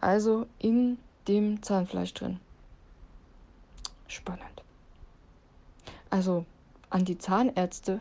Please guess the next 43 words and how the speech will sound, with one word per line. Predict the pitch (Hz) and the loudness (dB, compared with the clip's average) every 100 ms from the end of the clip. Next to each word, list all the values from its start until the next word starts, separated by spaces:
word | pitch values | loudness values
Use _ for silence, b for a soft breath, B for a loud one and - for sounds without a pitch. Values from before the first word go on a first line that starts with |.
| - - - - - | -8 -20 -20 -10 0
unter | 202 190 - | 2 2 0
uns. | 180 233 - - - - - - b b b - | -2 -4 -8 -20 -20 -20 -20 -20 b b b -12
Zieht | - 233 233 | 0 0 6
man | 262 214 | 6 6
den | 170 | 2
Zahn | 180 - 190 190 - | -2 -2 0 0 0
immer | 180 233 | 0 2
so | 233 226 | 0 -2
raus, | 220 220 254 | 0 -4 -4
dass | 196 - | -12 -10
da | 170 | -6
noch | 175 180 | -6 -8
die | - - | -14 -10
ganze | 165 160 - | -8 -8 -6
Wurzel | 151 - 208 208 | -6 -4 -4 -2
dran | 220 233 | -4 -2
hängt? | 240 269 - b b b b b b b | -4 -6 -10 b b b b b b b
Oder | 175 165 | -6 -4
ist | - - 180 | -4 -4 -8
das, | 175 - - - - - - | -10 -12 -16 -20 -20 -20 -20
ich | |
glaub, | - 165 - | -12 -10 -10
das | - | -8
ist | - | -4
sonst | 196 196 | -4 -4
eher | - 180 | -2 0
so | 165 | 0
ein | 165 | -4
Gemetzel, | 160 175 214 - 151 | -2 -2 -4 -2 0
oder? | - 202 233 - b b b b b b b b b b - - | 0 -4 -10 -16 b b b b b b b b b b -14 -4
Also | 175 175 - 165 | 0 0 -2 -2
bei | 170 | 2
mir | 180 185 | 4 4
wurden | 180 185 | 2 2
auch | 180 196 | 0 0
schon | - 247 262 - - - - - - - | 2 2 0 -4 -20 -20 -20 -20 -20 -2
Zähne | 196 233 262 | 2 4 2
gezogen, | 254 262 262 262 | 2 2 2 2
die | 175 | 0
Weisheitszähne | - 165 196 247 240 - 262 277 | 2 2 4 2 0 2 4 6
und | 214 175 | 2 -2
mal | 165 165 | -4 -6
ein | - 156 | -4 -6